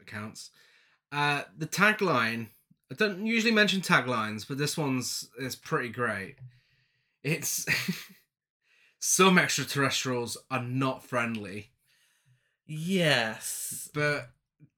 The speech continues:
Speaker 1: that's not all.
Speaker 2: No.
Speaker 1: There is another tagline as well, uh, which is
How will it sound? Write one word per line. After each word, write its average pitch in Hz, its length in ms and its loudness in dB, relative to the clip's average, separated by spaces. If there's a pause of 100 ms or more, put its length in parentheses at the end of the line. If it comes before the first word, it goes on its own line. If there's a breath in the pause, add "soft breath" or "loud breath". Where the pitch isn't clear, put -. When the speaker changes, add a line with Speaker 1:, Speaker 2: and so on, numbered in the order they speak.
Speaker 1:
that's 180 420 4
not 165 200 6
all. 107 400 -2 (260)
Speaker 2:
No. 165 180 -2
Speaker 1:
There 143 240 6
is 139 180 4 (120)
another 147 800 4
tagline 101 680 -4 (220)
as 107 120 -12
well, 98 340 -10 (1080 loud breath)
uh, 127 500 4
which 151 300 -2
is 135 760 0